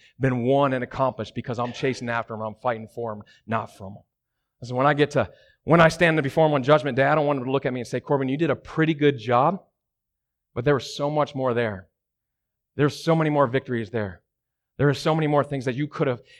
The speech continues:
had in your hands, not because you accomplished them, because I already accomplished them for you." I wanna walk in the authority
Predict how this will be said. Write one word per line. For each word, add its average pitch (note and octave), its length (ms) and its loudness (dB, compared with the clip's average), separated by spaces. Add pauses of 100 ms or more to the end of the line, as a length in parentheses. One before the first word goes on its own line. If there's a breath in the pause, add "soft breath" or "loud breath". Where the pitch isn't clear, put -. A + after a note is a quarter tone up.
had C#3+ 420 4
in D3 160 -4
your C#3 300 -2
hands, C#3+ 260 2
not D#3 160 4
because F3 240 0
you E3+ 140 0
accomplished C3 420 -2
them, C#3 80 -12
because B2 240 -6
I A#2+ 100 -4
already B2 280 0
accomplished G#2+ 480 -12
them G2 180 -16
for - 160 -20
you." C#3+ 60 -20 (1700)
I B2 80 -4
wanna C#3 180 -2
walk A#2+ 340 -6 (100)
in A#2 100 -10
the A#2 80 -8
authority A2+ 540 -8